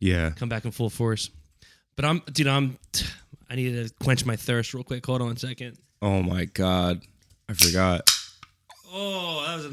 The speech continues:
Speaker 2: that was a nice one. Mm.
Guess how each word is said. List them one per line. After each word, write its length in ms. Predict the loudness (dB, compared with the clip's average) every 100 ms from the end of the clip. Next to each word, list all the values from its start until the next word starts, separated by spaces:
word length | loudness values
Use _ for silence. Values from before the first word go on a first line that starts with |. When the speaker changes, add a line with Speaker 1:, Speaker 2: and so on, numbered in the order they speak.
| -12
Speaker 2:
that 100 | -10 -6
was 80 |
a 40 | -4
nice 300 | 0 0 0
one. 300 | -2 -4 -6 _ _ _ _ _ _ _ _ _ -4
Mm. 300 | -2 -2